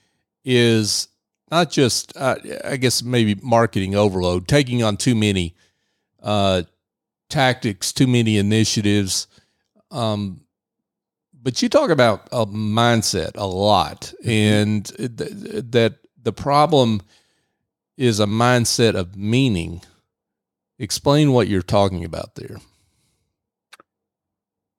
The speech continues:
Speaker 2: Yeah, that's, that's the core of the book, really. Um,
Speaker 1: Mm-hmm.
Speaker 2: what my observation is, there's a really important hierarchy in marketing.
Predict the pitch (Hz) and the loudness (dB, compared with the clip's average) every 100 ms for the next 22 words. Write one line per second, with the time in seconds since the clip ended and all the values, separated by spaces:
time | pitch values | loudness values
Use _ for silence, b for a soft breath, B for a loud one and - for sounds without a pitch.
0 | _ _ 151 160 165 170 - 180 - 175 | _ _ 0 2 2 0 0 0 0 -2
1 | 196 202 147 131 143 - 139 117 104 - | 0 2 0 0 0 0 0 0 -4 -6
2 | 127 120 98 117 131 139 160 - _ 143 | -2 0 0 -2 -4 -2 -2 -2 _ 0
3 | 214 - 151 131 120 - 117 117 110 107 | 0 0 0 0 -2 -4 -10 -8 -8 -8
4 | 101 - _ _ _ _ _ _ _ _ | -10 -16 _ _ _ _ _ _ _ _
5 | _ _ _ _ _ 107 - - 139 120 | _ _ _ _ _ -10 -4 2 4 4
6 | 117 113 160 190 170 131 - 135 120 117 | 2 0 0 2 2 0 -2 -4 -4 -4
7 | 123 113 110 107 110 101 98 95 104 107 | -2 0 -2 -6 -10 -8 -10 -12 -12 -12